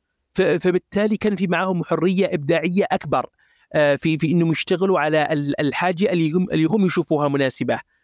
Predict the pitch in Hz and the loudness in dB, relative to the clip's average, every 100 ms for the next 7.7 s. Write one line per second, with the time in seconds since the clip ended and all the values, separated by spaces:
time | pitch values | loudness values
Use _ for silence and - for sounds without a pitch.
0 | _ _ - 131 135 151 175 190 180 156 | _ _ -6 -2 0 0 0 0 -2 0
1 | 180 165 160 160 147 139 135 127 131 135 | -2 -2 0 2 2 2 2 0 -2 -2
2 | 156 147 170 165 175 147 143 156 185 185 | -2 -2 0 0 0 -2 -2 0 0 0
3 | 214 240 247 - _ _ 147 139 139 135 | 0 0 -2 -6 _ _ 0 2 2 2
4 | 143 175 127 156 139 160 165 156 143 156 | 2 0 0 -2 0 0 0 0 0 0
5 | 156 156 147 151 170 160 - 151 160 156 | 0 0 0 -2 0 0 0 -4 -2 0
6 | 156 156 156 165 165 - 147 160 165 156 | 0 0 0 0 0 -2 0 2 2 2
7 | 151 165 147 147 - 330 302 | 2 0 0 -2 -2 0 0